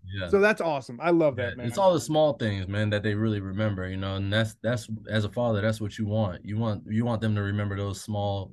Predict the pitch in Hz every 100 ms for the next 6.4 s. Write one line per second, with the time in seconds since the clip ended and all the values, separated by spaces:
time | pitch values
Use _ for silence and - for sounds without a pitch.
0 | - 104 101 90 107 107 110 104 92 104
1 | _ _ - _ 117 107 98 95 98 107
2 | 92 101 110 107 104 95 104 98 95 90
3 | - 98 117 135 - 147 110 160 107 95
4 | 98 90 92 113 110 104 101 110 87 -
5 | _ _ _ _ - 107 104 101 98 -
6 | - 143 135